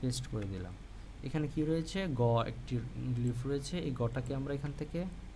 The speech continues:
কপি করে নিয়ে যাই and এখানে পেস্ট করে দিই। ঠিক আছে, উম,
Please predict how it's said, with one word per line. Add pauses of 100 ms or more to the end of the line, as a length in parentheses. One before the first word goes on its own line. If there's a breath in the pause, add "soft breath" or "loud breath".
(720)
কপি
করে
নিয়ে
যাই (640)
and
এখানে (1120)
পেস্ট
করে
দিই। (560)
ঠিক
আছে, (1120)
উম,